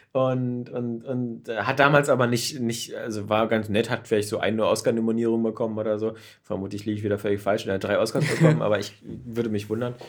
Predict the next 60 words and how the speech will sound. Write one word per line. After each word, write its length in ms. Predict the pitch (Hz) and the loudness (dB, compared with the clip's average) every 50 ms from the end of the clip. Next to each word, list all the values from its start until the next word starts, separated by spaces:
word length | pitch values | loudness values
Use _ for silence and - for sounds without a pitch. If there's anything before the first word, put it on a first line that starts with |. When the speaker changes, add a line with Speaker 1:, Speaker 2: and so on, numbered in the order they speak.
| - - _ | -20 -20 _
Speaker 1:
Ich 60 | _ | _
glaub, 120 | - 113 113 | -12 -10 0
der 140 | - 110 104 | 0 0 0
ist, 120 | 104 - | 0 -4
hat 160 | 113 107 107 | -8 -8 -8
mich 120 | 110 104 104 | -8 -6 -2
damals 300 | 110 101 104 104 104 120 | -2 0 0 -2 -4 -4
nicht 100 | 110 - | -6 -4
so 80 | 117 | -4
abgeräumt. 480 | - - - - 117 113 110 117 123 - | -4 -4 -4 -4 -2 -2 -2 -2 -4 -4
Speaker 2:
Was, 260 | 143 156 175 170 - | -2 0 0 0 0
was 100 | 196 190 - | -2 2 2
der 120 | 196 185 | 2 2
Typ 140 | 190 208 208 | 2 0 0
von 140 | - 208 175 | 2 2 4
der 100 | 175 170 | 6 6
Speaker 1:
Ganz 200 | 170 - - - | 6 4 4 2
Speaker 2:
Fil-, 80 | 196 | 4
Speaker 1:
übrigens 240 | 175 175 175 170 160 | 4 4 4 6 6
Speaker 2:
ja. 80 | 180 170 | 6 6
Speaker 1:
im 40 | 135 | 6
Gegensatz 540 | 143 151 180 180 165 156 143 143 - - | 6 6 6 6 6 6 4 4 2 -2
zu 100 | - 147 | 0 0
Interstellar, 720 | 131 143 147 143 127 131 - - 151 151 131 98 101 101 - - - | 2 4 4 4 2 2 4 2 4 6 6 4 4 2 -2 -6 -4
Speaker 2:
Ach 80 | 143 | 2
Speaker 1:
wo 60 | 139 143 | 6 6
Speaker 2:
so. 100 | 151 139 | 8 10
Speaker 1:
wir 200 | 143 143 139 131 | 10 10 10 8
beide 240 | 131 131 139 147 | 8 8 8 6
irgendwie, 400 | 143 143 156 156 147 147 - 139 | 6 4 2 0 0 2 2 4
also 180 | 120 117 127 127 | 4 4 4 2
zumindest 340 | 120 - 135 127 123 120 - | 0 0 2 2 2 4 4
ich, 280 | 165 170 170 - - - - - _ _ | 4 4 4 2 -4 -10 -20 -20 _ _
äh, 80 | 147 131 | 4 6
lag 240 | 131 127 135 135 - | 6 6 4 4 4
da 80 | 139 | 2
irgendwie 240 | 120 120 120 127 123 | 2 2 2 -2 0
völlig 260 | - 127 123 123 - | 0 0 0 0 2
falsch, 220 | - 139 139 143 143 | 4 2 4 4 4
wo 80 | 131 | 2
ich 60 | 123 | 2
so 40 | 135 | 4
im 140 | 127 123 123 | 2 4 6
Nebensatz 340 | 127 139 139 139 135 127 - | 6 4 6 4 2 0 0
gesagt 320 | - 117 123 127 131 - | 0 2 2 2 2 2
habe, 140 | 135 123 123 | 2 2 2
das 100 | 127 - | 4 4
war 80 | 120 120 | 6 6
ja 140 | 120 123 | 6 6
so 60 | 123 120 | 6 2
ein 60 | 117 | 0
Flop 280 | - - 127 147 156 | 2 2 2 2 4
und 120 | 165 156 156 | 2 2 4
so. 140 | 160 165 147 | 4 4 6
Speaker 2:
Ja, 60 | 156 | 6
das 180 | 175 175 151 | 6 4 4
warst 140 | 160 156 147 | 4 4 4
Speaker 1:
Hab 80 | 147 156 | 2 0
ich 40 | |
Speaker 2:
du. 60 | 147 | 0